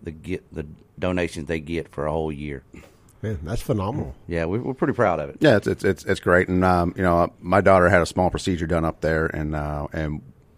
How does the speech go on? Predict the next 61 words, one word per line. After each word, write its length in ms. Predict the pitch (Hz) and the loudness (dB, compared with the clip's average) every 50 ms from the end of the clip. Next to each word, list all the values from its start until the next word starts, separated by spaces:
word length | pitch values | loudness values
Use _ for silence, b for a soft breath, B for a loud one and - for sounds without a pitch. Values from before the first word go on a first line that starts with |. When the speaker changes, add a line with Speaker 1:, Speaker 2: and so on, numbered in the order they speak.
| _ _ _ _ _ - | _ _ _ _ _ -4
Speaker 3:
when 140 | 98 98 90 | -2 0 2
they're 140 | 87 85 85 | 2 2 2
in 100 | 87 85 | 2 2
there 160 | 82 82 82 | 2 0 0
getting 180 | 78 82 - 82 | 0 -2 -2 -2
them 140 | 80 80 | -2 0
ready 180 | 82 82 80 78 | 0 0 0 -2
to 80 | 76 80 | -2 -2
go, 280 | 80 80 80 80 80 | -2 0 0 0 -2
and 140 | 80 76 73 - b b b b b b b b b | -4 -6 -8 -14 b b b b b b b b b
they 100 | - 104 | 2 2
bring 180 | 85 95 95 85 | 4 4 2 0
a 40 | |
toy 280 | - - 113 95 92 90 | 0 2 4 4 4 4
to 160 | - - 95 | 4 2 0
'em, 60 | 90 | 0
they 140 | 87 85 85 | 2 0 2
ask 260 | 85 87 85 - - 87 | 2 0 0 -2 -2 -4
'em, 100 | 85 85 | -2 -2
you 60 | 85 | 0
know, 80 | 82 82 | 0 0
"Would 140 | 87 87 | -2 -2
you 80 | 87 85 | -2 -2
like 200 | 82 85 82 - | -2 -2 -2 -2
a," 200 | 85 82 82 - | -2 -2 -2 -2
she's 160 | - - 82 80 | -4 -6 -8 -8
a, 60 | 80 - - | -8 -10 -12
she's 140 | - 85 78 | -10 -8 -8
a 60 | 78 | -4
girl, 280 | 73 82 78 78 76 76 | -2 -2 -2 -2 -2 -2
obviously, 380 | 76 76 76 78 73 - 76 | -4 -6 -6 -8 -8 -8 -8
my 120 | 73 71 76 | -8 -6 -4
daughter, 260 | 80 82 80 78 78 | -2 0 0 0 -2
so 180 | - - 85 80 | -2 -2 -4 -4
she, 140 | - - 87 | -2 -4 -4
you 120 | 82 82 - b b b b b b b | -6 -6 -8 b b b b b b b
know, 80 | 98 | 0
"Would 100 | 98 98 | 0 2
you 60 | 92 98 | 4 4
like 140 | 95 92 | 4 4
a 40 | 95 | 4
Barbie, 680 | 82 101 95 98 98 95 90 95 92 90 90 92 90 87 | 6 8 8 10 10 8 6 6 4 4 4 4 2 2
or 80 | 76 | 0
would 140 | 73 76 87 | -2 -4 -2
you 100 | 90 85 | -2 0
like 140 | 80 78 73 | 0 0 0
a 60 | 80 | 0
little 180 | 82 82 71 - | -2 -2 -2 -4
stuffed 300 | - - 73 71 - - | -4 -4 -4 -4 -2 -2
animal, 540 | 95 101 98 95 95 95 92 92 92 92 90 | 0 0 0 0 0 0 0 0 0 -2 -2
or 140 | 78 78 | -2 0
whatever?" 540 | 78 82 85 87 85 85 82 85 85 82 76 | 0 2 2 2 2 2 2 2 0 0 0
And, 240 | 71 71 71 69 - | -2 -4 -6 -8 -8
uh, 160 | - 71 73 | -8 -6 -6
you 100 | 71 76 | -6 -4
know, 100 | 78 76 | -4 -6
she 160 | 71 - 90 | -6 -6 -8
chose 280 | 82 - 87 82 78 73 | -6 -4 -4 -4 -4 -4
a 40 | 71 | -2
Barbie, 520 | 76 85 87 87 87 87 87 85 82 80 | 0 2 2 2 2 2 0 0 0 -2
and, 160 | 76 71 67 | -4 -6 -8